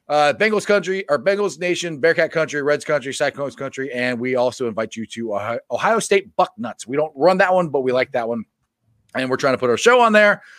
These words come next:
try to get some Ohio State fans, uh, to come, you know,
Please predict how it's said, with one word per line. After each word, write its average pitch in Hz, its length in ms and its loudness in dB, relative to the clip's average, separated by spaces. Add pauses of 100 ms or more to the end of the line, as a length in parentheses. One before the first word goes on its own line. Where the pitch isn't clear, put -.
(200)
try 175 120 4
to 170 60 6
get 165 120 2
some 151 100 0
Ohio 143 180 4
State 139 240 -6
fans, 143 420 -2 (560)
uh, 123 360 2
to 110 280 -2
come, 113 340 -8 (380)
you 117 120 -4
know, 78 120 -10